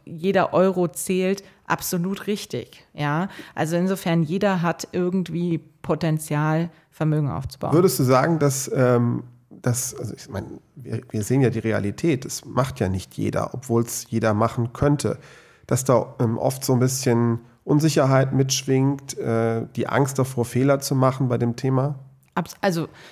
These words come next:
Speaker 1: wie ge-, jetzt vor allem bezogen wieder auf, auf meine Hauptklientel, also Frauen, definitiv ja. Also dieser, dieser Anspruch, das ist ja eine wichtige Entscheidung und wenn ich die jetzt schon treffe, dann will ich die natürlich perfekt treffen.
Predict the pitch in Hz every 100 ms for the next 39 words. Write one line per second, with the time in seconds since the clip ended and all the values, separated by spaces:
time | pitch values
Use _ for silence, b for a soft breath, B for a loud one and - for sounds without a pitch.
0 | B 196 180 165 - 175 175 - - 180
1 | 202 196 - 190 190 185 170 - 156 -
2 | - 156 - 139 160 160 156 165 - 208
3 | 208 214 220 - 160 160 - - 175 208
4 | 175 160 - 170 156 185 165 165 160 143
5 | - - 175 170 175 156 160 151 B B
6 | - 156 156 - 208 - - 233 233 B
7 | B - 165 - - 208 - 175 165 156
8 | 190 - 190 170 98 156 - 165 196 208
9 | 170 160 156 196 - 185 175 - 170 170
10 | - 165 - 160 160 160 160 170 165 151
11 | - 151 - - 156 - 202 202 - _
12 | - 135 - 151 233